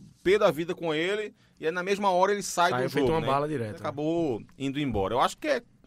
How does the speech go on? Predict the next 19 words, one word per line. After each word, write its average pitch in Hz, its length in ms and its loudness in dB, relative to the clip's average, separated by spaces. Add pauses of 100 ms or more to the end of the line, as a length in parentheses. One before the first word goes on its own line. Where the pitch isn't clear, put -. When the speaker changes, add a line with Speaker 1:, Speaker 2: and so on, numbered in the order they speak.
(140)
Speaker 1:
que 143 100 -6
é 143 100 0
compreensível. 156 1000 -2
O 196 140 -6
grande 247 260 0
problema 208 640 0 (480)
é 135 100 -8
que 180 100 -4
aconteceu 190 480 -2
com 196 240 -4
o 202 60 0
Juninho, 175 440 -4 (240)
né, 120 180 -6
que - 140 -18
já 156 140 0
tem 180 340 -4
uma 160 400 -2
relação 143 380 -2
extensa 196 720 -2